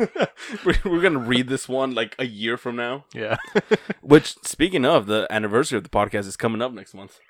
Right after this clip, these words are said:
Speaker 2: Oh, snap! Not my anniversary. I started kinda late.
Speaker 1: Yeah, but, I mean, the, of, of the podcast itself,
Speaker 2: Yeah.
Speaker 1: 'cause I think it was released, like, on my
Speaker 2: I had
Speaker 1: birthday
Speaker 2: just,
Speaker 1: or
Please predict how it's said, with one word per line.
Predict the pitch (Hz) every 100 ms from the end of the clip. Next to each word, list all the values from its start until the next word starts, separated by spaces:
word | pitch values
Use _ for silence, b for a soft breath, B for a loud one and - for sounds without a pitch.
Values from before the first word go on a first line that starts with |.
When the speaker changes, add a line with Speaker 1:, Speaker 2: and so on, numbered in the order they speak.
| -
Speaker 2:
Oh, | 180
snap! | - 139 135 _ _ b b -
Not | 135
my | 107
anniversary. | 98 95 95 95 101
I | 98
started | - 95 92
kinda | 92 95
late. | 95 98 _ _ _
Speaker 1:
Yeah, | 143 107 95 101 -
but, | 117 107 -
I | 104
mean, | 104 98 92 -
the, | 104
of, | 110 113
of | 110 110
the |
podcast | 104 120 113 110 101
itself, | 92 - 127 104
Speaker 2:
Yeah. | 107
Speaker 1:
'cause | 98 - b b b b b b _ -
I | 117 113 - - _ _ _ _
think | 139 196 220 - _ _ _ _
it | 135 143
was | 139 131
released, | 117 120 113 139 156 - - - _ _ _ _ _ _ _ _ _ _ _ _ -
like, | 107 104 _ _ _ -
on | 113 110
my |
Speaker 2:
I | 107
had | 131
Speaker 1:
birthday | 131 113 139
Speaker 2:
just, |
Speaker 1:
or | 147